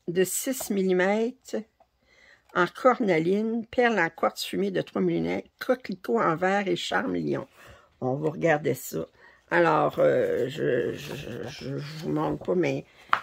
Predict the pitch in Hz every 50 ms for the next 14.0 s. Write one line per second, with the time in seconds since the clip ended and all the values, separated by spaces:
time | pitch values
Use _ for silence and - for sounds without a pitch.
0 | - _ _ _ _ _ - - - - - 233 233 226 208 214 208 190 202 185
1 | - - - 240 247 262 254 202 - _ _ _ _ - 175 165 - - - -
2 | 190 190 185 - 185 180 175 175 175 170 165 165 147 147 143 139 151 139 135 135
3 | 131 135 131 _ - - - - - - - - - _ _ _ _ _ - 165
4 | 175 190 208 202 - - - 202 175 170 190 208 - 220 226 226 226 233 226 214
5 | 208 214 208 190 180 175 202 220 247 262 - 226 185 - - - 185 180 180 196
6 | 226 247 226 185 156 - - - 196 196 214 214 196 175 156 - - 190 185 185
7 | 190 185 185 - 240 233 226 208 202 180 180 180 180 175 180 190 202 185 - 175
8 | 170 - - 185 170 156 147 160 165 190 202 220 285 330 302 277 - - - -
9 | - - - - _ - 190 185 180 196 220 240 196 180 190 165 165 226 262 269
10 | 262 247 240 226 - - - 190 175 151 - - - - 160 165 185 185 214 -
11 | 175 170 170 175 165 - - - - - 226 226 220 214 - - - - 190 202
12 | 180 185 160 156 156 160 - - 202 196 202 202 214 220 208 185 175 180 240 247
13 | - - 269 - - - - - 185 160 143 147 165 190 214 247 262 226 185 170